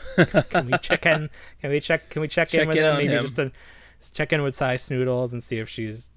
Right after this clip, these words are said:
Speaker 1: visiting him in the hospital and just make
Speaker 2: Right.
Speaker 1: sure that
Speaker 2: I
Speaker 1: the
Speaker 2: mean,
Speaker 1: band's
Speaker 2: that should be, yeah, that should just be it. It's, it's, it's a whole, it's a whole show based off of Max Rebo's recoveries after every
Speaker 1: Oh,
Speaker 2: single
Speaker 1: that'd be so good.
Speaker 2: venue that he works in is blown up.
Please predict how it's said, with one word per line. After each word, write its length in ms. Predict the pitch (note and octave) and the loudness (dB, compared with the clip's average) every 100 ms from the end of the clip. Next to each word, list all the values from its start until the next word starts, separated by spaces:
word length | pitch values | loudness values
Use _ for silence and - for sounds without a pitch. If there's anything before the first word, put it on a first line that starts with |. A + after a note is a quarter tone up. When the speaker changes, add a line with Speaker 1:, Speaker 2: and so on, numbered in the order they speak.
| - | -14
Speaker 1:
visiting 400 | G#2 G#2 G#2+ G2+ | -10 -10 -10 -12
him 120 | G#2+ | -12
in 80 | G2 | -12
the 60 | G2+ | -10
hospital 580 | F#2+ F#2 - G2+ G2 G2 | -10 -10 -12 -14 -12 -14
and 100 | F#2 | -16
just 140 | - | -8
make 80 | D3+ | -2
Speaker 2:
Right. 120 | B2 | 0
Speaker 1:
sure 140 | G#2 - | -2 -2
that 40 | |
Speaker 2:
I 100 | B3+ | -2
Speaker 1:
the 80 | F4 | 0
Speaker 2:
mean, 80 | E3+ | 0
Speaker 1:
band's 160 | C#3+ D3 | 0 2
Speaker 2:
that 180 | F3+ F#3 | 4 4
should 200 | G#3+ B2+ | 0 -4
be, 120 | A#2+ | -4
yeah, 200 | B2+ C3 | 0 0
that 160 | C3 | 0
should 200 | - D#3 | -2 -6
just 200 | B2+ A#2+ | -6 -10
be 180 | - B2 | -8 -2
it. 120 | C3 B2 | -2 -2
It's, 280 | G#2 - - | -8 -14 -6
it's, 340 | A#2 - - | -6 -6 -8
it's 160 | A2 - | -8 -6
a 60 | B2+ | 0
whole, 380 | D3+ D#3 C#3 - | 4 4 2 -4
it's 100 | - | -10
a 60 | C#3+ | -4
whole 180 | E3+ F3 | -2 -2
show 340 | - D#3 D3 | 2 4 4
based 340 | B2 B2+ - C3 | 2 -2 0 -2
off 180 | B2 B2+ | -2 -4
of 340 | A2 A2 - - - - - - | -8 -10 -20 -20 -20 -20 -20 -14
Max 300 | B2+ B2 - | -4 -4 -4
Rebo's 400 | C3+ B2+ B2+ A#2+ | -6 -2 0 -2
recoveries 680 | A2+ - C3 A#2+ A2+ G#2+ G2+ - | -4 -4 -4 -2 -6 -6 -8 -6
after 300 | A#2 - G#2+ | -6 -4 -6
every 220 | A#2 A#2 | -4 -8
Speaker 1:
Oh, 40 | |
Speaker 2:
single 300 | - A#2+ A2 | -8 -8 -10
Speaker 1:
that'd 140 | G#2+ - | -12 -16
be 100 | G#2+ | -18
so 180 | - - | -16 -10
good. 80 | C#3+ | -2
Speaker 2:
venue 320 | C#3 C3+ B2+ | -2 -2 -4
that 140 | A#2 | -4
he 140 | B2+ A#2+ | -4 -6
works 360 | A#2+ B2+ - | -4 -4 -6
in 60 | A#2 | -10
is 100 | A2+ | -10
blown 320 | A2+ A#2 G#2+ | -10 -10 -8
up. 220 | G2+ F#2+ | -10 -14